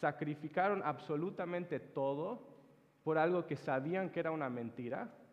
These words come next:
Eso es realmente difícil de afirmar. Es muy difícil afirmar esa postura. Si vamos a mirar los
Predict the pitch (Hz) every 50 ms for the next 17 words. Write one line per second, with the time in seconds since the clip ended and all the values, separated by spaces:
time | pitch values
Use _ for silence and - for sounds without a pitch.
0 | - - _ _ _ _ _ _ _ _ _ _ _ _ _ _ - - 208 269
1 | - 294 247 - 180 190 175 156 151 139 156 156 185 214 220 214 202 196 202 196
2 | - 165 143 143 139 127 - - 170 170 156 - - 170 190 220 - - - -
3 | - - - - - - 135 147 139 131 - 143 135 135 139 143 156 156 135 110
4 | - - 143 151 151 175 185 214 233 254 240 220 - - - 185 185 - - 185
5 | 214 226 - - - - - 147 143 147 151 147 143 147 151 160 170 170 170 160
6 | - 135 - - 170 160 - - - 165 175 - - - - - - - - -
7 | - - - - _ - 156 160 175 196 240 247 254 - - - 180 175 160 160
8 | 160 156 160 175 180 180 175 160 147 -